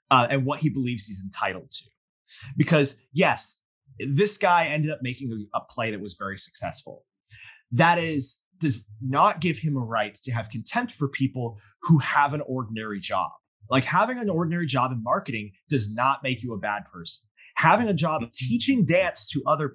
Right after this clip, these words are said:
Speaker 2: Yeah.
Speaker 1: people doesn't mean you have sold out. And the level of,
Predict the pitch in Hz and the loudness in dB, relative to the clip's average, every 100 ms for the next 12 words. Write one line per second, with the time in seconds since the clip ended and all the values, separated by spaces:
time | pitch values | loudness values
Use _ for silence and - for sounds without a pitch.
0 | - 190 131 87 - _ - 143 165 170 | 2 2 2 -6 -10 _ 0 4 4 4
1 | 135 143 143 131 113 101 - 104 92 87 | 0 0 0 -2 -2 -4 -4 -4 -6 -8
2 | 92 78 - - _ _ _ - - 160 | -6 -6 -8 -14 _ _ _ -20 0 2
3 | 147 139 - _ _ - 117 151 139 123 | 2 0 -4 _ _ -4 2 4 4 2
4 | 147 175 208 196 - 131 127 | 2 2 2 -2 -4 -4 -4